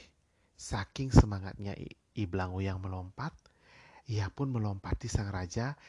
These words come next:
dan menjatuhkan makanan serta piring sang raja. Makanan itu pun berantakan dan, dan jatuh berceceran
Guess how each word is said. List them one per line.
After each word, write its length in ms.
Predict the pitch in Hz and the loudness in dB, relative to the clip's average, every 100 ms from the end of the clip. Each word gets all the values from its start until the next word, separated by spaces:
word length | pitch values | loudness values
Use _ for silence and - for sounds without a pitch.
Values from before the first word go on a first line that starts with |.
| - | -12
dan 160 | - 95 | -8 -4
menjatuhkan 680 | 92 90 92 123 107 127 123 | -4 -4 -4 -4 -4 -2 -2
makanan 420 | 107 - 101 110 | -2 -6 -4 -4
serta 300 | 110 - - | 0 -2 -2
piring 320 | - 101 104 | -6 -4 -4
sang 220 | 98 98 95 | -6 -6 -6
raja. 380 | 87 - 90 - _ _ - - - - - | -8 -10 -12 -12 _ _ -20 -20 -20 -18 -6
Makanan 400 | 101 - 95 90 | -4 -4 -4 -4
itu 240 | 95 110 | -6 -6
pun 240 | 98 131 131 | -2 0 2
berantakan 800 | 110 92 87 92 - 107 147 - _ _ _ _ _ _ _ - - - _ | 2 0 -2 -8 -6 -6 -6 -10 _ _ _ _ _ _ _ -20 -20 -20 _
dan, 160 | 110 87 _ - - _ _ - | -6 -6 _ -16 -16 _ _ -2
dan 240 | 110 101 | 0 4
jatuh 320 | 120 127 170 | 4 6 6
berceceran 800 | 139 131 117 107 110 104 117 123 | 4 2 -2 -2 0 0 0 -4